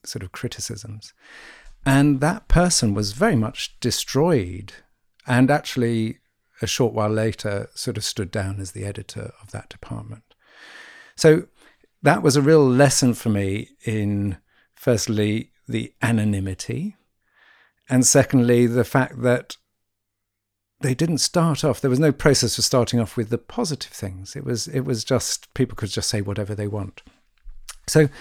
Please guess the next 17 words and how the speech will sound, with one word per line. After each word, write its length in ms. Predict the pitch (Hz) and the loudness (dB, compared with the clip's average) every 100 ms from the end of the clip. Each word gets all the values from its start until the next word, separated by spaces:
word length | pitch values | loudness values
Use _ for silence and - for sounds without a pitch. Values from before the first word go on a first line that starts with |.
| - - - - | -18 -18 -10 -4
what, 200 | 247 277 | -4 -4
a 140 | - | -8
couple 220 | - 254 | -6 -2
of 60 | 170 | -2
questions 360 | - 165 143 117 | 2 4 4 2
that 80 | |
come 380 | - 123 117 120 - - - _ | 0 0 0 -2 -8 -20 -20 _
from 260 | - - 101 | -10 -4 -2
this, 160 | 98 | -4
Brother 260 | - - 101 | -6 -6 -8
Pheppu, 300 | 101 - 107 | -8 -10 -8
is 160 | 104 - _ _ _ _ _ _ _ _ _ _ _ | -8 -10 _ _ _ _ _ _ _ _ _ _ _
the 120 | - 156 | -4 -2
reason 440 | 185 269 269 208 | 2 2 4 0
it 80 | 151 | 2
was 140 | 123 | 2
anonymized, 1080 | 117 120 127 120 98 87 87 92 87 - - | 4 6 8 6 2 -4 -10 -10 -10 -10 -12